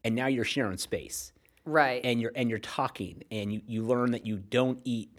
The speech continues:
Speaker 1: with one hand, or you eat that with your hands, or you can
Speaker 2: Or you dip it in here.
Speaker 1: Yes.
Speaker 2: This is how, this is how you're supposed to do it.
Speaker 1: Dude,
Speaker 2: Right?
Speaker 1: I
Speaker 2: I mean, food, food is the, it's,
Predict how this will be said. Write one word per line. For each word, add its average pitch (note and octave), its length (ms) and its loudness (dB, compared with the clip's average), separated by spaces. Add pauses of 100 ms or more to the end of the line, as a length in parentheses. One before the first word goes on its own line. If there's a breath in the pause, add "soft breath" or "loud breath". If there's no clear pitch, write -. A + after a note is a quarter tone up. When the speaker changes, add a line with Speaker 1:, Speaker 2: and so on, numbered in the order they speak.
(460 soft breath)
Speaker 1:
with A2+ 160 0
one B2+ 220 2
hand, G#2+ 440 0
or F#2+ 80 -2
you G2 220 -2
eat B2 220 -2
that C3 240 0
with D#3+ 240 6
your A#2+ 160 8
hands, F2+ 340 -4
or G2 80 0
you G2 140 -2
can G2 200 -8 (300 loud breath)
Speaker 2:
Or E3 80 2
you E3 120 4
dip F3 220 4
it D#3+ 100 2
in D3 100 -6
here. C3+ 440 -2
Speaker 1:
Yes. B2 240 8
Speaker 2:
This D#3 80 0
is - 40 -4
how, D3+ 180 2
this D#3+ 220 -2
is D#3 120 -4
how D3 100 0
you're C3 160 -2
supposed A#2+ 300 -6
to B2 40 -14
do A#2+ 140 -6
it. - 160 -8
Speaker 1:
Dude, - 340 -12
Speaker 2:
Right? D#3+ 180 8
Speaker 1:
I - 40 0
Speaker 2:
I F3 40 4
mean, F3+ 140 2
food, A3+ 400 0
food A3 220 0
is E3 140 2
the, D3 200 -2
it's, D3 240 -4